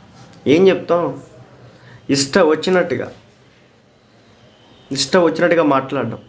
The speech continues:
అసలు పోసాని కృష్ణమురళి స్టార్ట్ అయింది ఎక్కడంటే సినీ పరంగా, ఆ, రాజకీయ పరంగా, ప్రజారాజ్యం పార్టీ పెట్టినప్పుడు ఆ పార్టీ తరఫున గుంటూరు జిల్లా నుంచి ఒక నియోజకవర్గం నుంచి పోటీ చేశాడనమాట. అయితే పోటీ చేసిన తర్వాత ఓడిపోయాడండి, అది సెకండరీ.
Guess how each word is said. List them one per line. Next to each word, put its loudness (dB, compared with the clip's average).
అసలు 2
పోసాని 0
కృష్ణమురళి 0
స్టార్ట్ -2
అయింది -2
ఎక్కడంటే -2
సినీ 0
పరంగా, -2
ఆ, 2
రాజకీయ 0
పరంగా, -2
ప్రజారాజ్యం 2
పార్టీ -2
పెట్టినప్పుడు -4
ఆ 4
పార్టీ 0
తరఫున 0
గుంటూరు 4
జిల్లా 4
నుంచి -2
ఒక 2
నియోజకవర్గం 2
నుంచి -2
పోటీ 2
చేశాడనమాట. 0
అయితే 2
పోటీ 2
చేసిన 2
తర్వాత 0
ఓడిపోయాడండి, 2
అది 2
సెకండరీ. 0